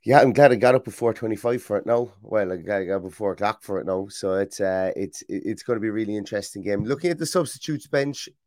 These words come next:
um, we have Freddie Guilbert, Diego Carlos, Josh Feeney, and Ashley Young. Uh, young Tim, Tir-, Iroegbunam start, uh, is on the bench with Marvelous Nakamba, McGinn, Sanson, Buendia, and Aaron Ramsey.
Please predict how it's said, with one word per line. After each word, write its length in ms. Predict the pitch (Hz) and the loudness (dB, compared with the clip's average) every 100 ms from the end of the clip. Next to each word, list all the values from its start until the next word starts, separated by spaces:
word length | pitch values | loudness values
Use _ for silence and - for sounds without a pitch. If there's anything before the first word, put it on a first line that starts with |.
| _ _ - | _ _ 2
um, 500 | 127 123 127 131 - _ _ _ | 6 6 4 -2 -8 _ _ _
we 200 | 117 123 | -4 -2
have 420 | 117 123 120 117 - | 4 6 6 4 -4
Freddie 260 | - 151 139 | -4 -2 0
Guilbert, 480 | 143 139 139 156 - _ _ _ _ _ _ _ _ _ _ _ - | -2 2 4 2 -4 _ _ _ _ _ _ _ _ _ _ _ -6
Diego 300 | 143 147 135 | 0 2 2
Carlos, 640 | - 139 139 135 131 - _ _ | 2 2 4 0 -2 -12 _ _
Josh 300 | - 120 - - | -4 -4 -4 -10
Feeney, 380 | 135 127 127 123 | -8 -4 -2 0
and 100 | 113 | 0
Ashley 340 | 110 - 117 | -4 -6 -10
Young. 360 | 110 113 120 113 _ _ _ | -4 -2 -2 -6 _ _ _
Uh, 120 | 110 110 | 0 0
young 400 | 110 113 165 151 | 0 0 -2 -2
Tim, 420 | - 151 156 143 | -4 -2 -2 -6
Tir-, 360 | - 143 143 - | -4 -2 -2 -2
Iroegbunam 720 | 143 139 131 107 139 131 127 - | -2 0 -4 -2 -2 0 -2 -8
start, 380 | - - 127 123 - | -16 2 2 2 4
uh, 220 | 123 120 | 6 6
is 160 | 117 120 | 4 2
on 140 | 120 | 2
the 80 | 120 | 2
bench 360 | 117 120 120 - _ | 0 0 -4 -14 _
with 120 | - 113 | -8 2
Marvelous 400 | 135 120 120 - | 4 4 -2 -6
Nakamba, 500 | 107 120 117 117 117 | -6 -4 2 2 2
McGinn, 480 | 123 107 127 117 - | -4 -2 -2 -2 -4
Sanson, 560 | - 123 113 - 107 101 - | -4 -2 -2 -2 -4 -4 -12
Buendia, 640 | - 113 113 113 120 110 104 | -2 -2 -2 -2 0 2 0
and 140 | 107 - | -4 0
Aaron 320 | 120 117 117 | 2 2 0
Ramsey. 560 | 107 110 107 98 101 | 0 0 -2 -6 -6